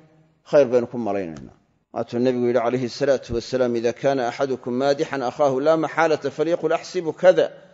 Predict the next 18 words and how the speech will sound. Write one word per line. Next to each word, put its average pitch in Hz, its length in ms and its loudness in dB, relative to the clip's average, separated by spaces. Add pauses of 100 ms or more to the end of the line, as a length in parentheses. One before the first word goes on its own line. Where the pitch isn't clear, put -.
(260)
والله 170 320 6
حسيبه 220 500 0
ولا 165 320 6
أزكي 185 420 2
على 156 180 6
الله 160 400 4
أحدا." 196 380 6 (960)
Hadduu 147 200 0
midkiin 165 400 0
yahay, 135 180 6
xadiiska 160 380 -2
saxiixa, 165 440 -4 (520)
hadduu 160 220 0
midkiin 202 400 0
yahay 175 240 10
mid 190 160 4
ammaanaya 170 560 8
walaalkii, 165 640 8